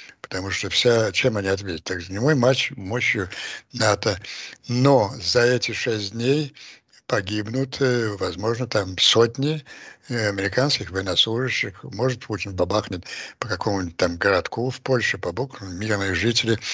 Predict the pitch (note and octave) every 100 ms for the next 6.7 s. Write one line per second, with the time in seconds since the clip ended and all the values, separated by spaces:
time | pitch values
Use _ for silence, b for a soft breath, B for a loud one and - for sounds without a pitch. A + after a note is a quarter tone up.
0 | B B B - C3 C3 - - E3 F#3
1 | D#3+ D#3+ D3+ F3 F3 D3+ D3 D3+ D#3 -
2 | C3+ G#2 - G#2+ A2 G#2 F#2+ B B _
3 | - G#2+ G2 G#2 F#2 F2+ - - F#2 -
4 | F2+ E2+ - F#2 B B B - C3+ F3
5 | - C#3+ D#3 B2+ B2 D#3+ B2+ A#2+ C3+ A#2+
6 | B2 G#2+ A#2 G#2 G#2+ G#2+ C#3+